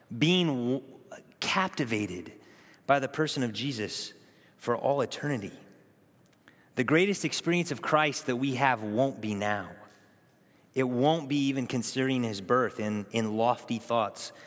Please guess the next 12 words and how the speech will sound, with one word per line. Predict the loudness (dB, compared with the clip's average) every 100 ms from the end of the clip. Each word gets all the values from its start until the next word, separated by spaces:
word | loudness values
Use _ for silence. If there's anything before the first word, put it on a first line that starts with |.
| -20 -20 -6
at | -4
Christmas | -2 -2 -2 -4
time, | -6 -8 -8 -2
but | 0
it | 0
is | -2 0
yet | 0 0
to | -2
come | 0 2 2
when | 0 -2
he | -2
comes | -4 2 2 2 -2 -6